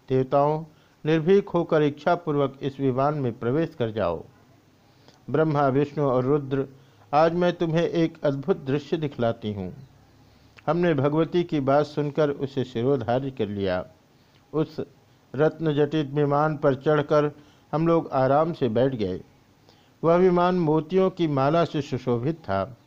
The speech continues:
उससे अनेकों किंकणियों की ध्वनि हो रही थी। अमरावती की तुलना करने वाले उस भव्य विमान पर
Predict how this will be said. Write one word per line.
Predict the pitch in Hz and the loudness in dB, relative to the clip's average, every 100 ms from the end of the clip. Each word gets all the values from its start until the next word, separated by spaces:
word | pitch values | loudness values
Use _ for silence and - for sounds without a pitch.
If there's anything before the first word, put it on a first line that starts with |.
| _ _ _ _ _ _ _ 147 | _ _ _ _ _ _ _ -2
उससे | 160 202 196 | 0 4 4
अनेकों | - 151 165 165 180 | 4 2 2 2 0
किंकणियों | 175 160 147 160 165 175 | 0 -4 -4 -2 0 0
की | 175 165 | 0 -2
ध्वनि | 123 120 160 | -2 -2 0
हो | 156 151 | 0 2
रही | 127 117 | 2 0
थी। | 101 - 82 - _ _ _ _ _ _ _ 139 | -4 -8 -10 -10 _ _ _ _ _ _ _ -2
अमरावती | 160 165 156 151 156 147 | 2 4 4 4 0 -2
की | 147 | -4
तुलना | 147 147 151 151 | 0 -2 0 0
करने | 143 139 143 | 0 0 2
वाले | 147 143 143 151 156 - _ _ 143 | 4 4 4 2 -2 -14 _ _ -2
उस | 143 | -2
भव्य | 127 180 180 180 | 0 -2 2 2
विमान | 156 156 156 156 | 2 2 2 0
पर | - 120 101 | 0 0 0